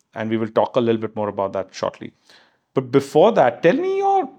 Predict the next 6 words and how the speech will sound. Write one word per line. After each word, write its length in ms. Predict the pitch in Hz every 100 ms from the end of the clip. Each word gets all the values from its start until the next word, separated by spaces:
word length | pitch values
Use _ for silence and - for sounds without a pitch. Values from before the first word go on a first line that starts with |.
| _
story 680 | - - - 151 147 160 185
of 440 | 180 175 - - - _
why 480 | 123 110 113 120 139
would 240 | 156 156
you 160 | 147 147
leave 580 | 117 113 113 120 110